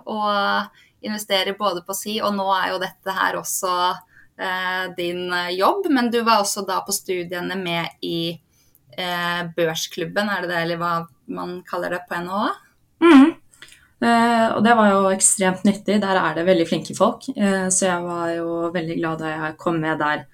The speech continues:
Speaker 2: eh, da jeg begynte på master, så jeg fikk bare vært med på slutten av studiet, men supernyttig. Det er jo faktisk, jeg tenkte jo ikke på det før i dag tidlig, men det vi gjorde i børsklubben er jo egentlig ganske likt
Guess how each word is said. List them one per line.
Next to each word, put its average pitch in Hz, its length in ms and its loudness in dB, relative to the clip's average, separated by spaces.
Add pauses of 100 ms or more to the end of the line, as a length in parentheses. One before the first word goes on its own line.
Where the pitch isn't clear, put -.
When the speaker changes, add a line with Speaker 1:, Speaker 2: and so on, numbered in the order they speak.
(260)
Speaker 2:
eh, 165 260 -4
da 170 140 2
jeg 180 80 2
begynte 165 240 0
på 175 140 0
master, 165 340 2
så - 160 4
jeg 185 80 -4
fikk - 240 -8
bare 180 160 0
vært 170 240 -2
med 160 100 -6
på 175 60 -8
slutten 170 320 -6
av 170 80 -2
studiet, 190 400 2
men 190 300 4 (500)
supernyttig. 170 840 0
Det 190 100 2
er 185 160 6
jo 180 80 -2
faktisk, 180 440 -2
jeg 190 80 2
tenkte 196 220 2
jo 160 80 -4
ikke 185 100 0
på 175 140 2
det 175 80 2
før 165 160 -2
i 160 100 0
dag 165 200 2
tidlig, 160 260 -4
men 175 260 -2
det 170 140 2 (140)
vi 180 100 2
gjorde 165 160 2
i 160 60 -6
børsklubben 165 420 -2
er 170 80 -2
jo 165 100 -4
egentlig 160 260 -4
ganske 165 280 -2
likt - 320 -4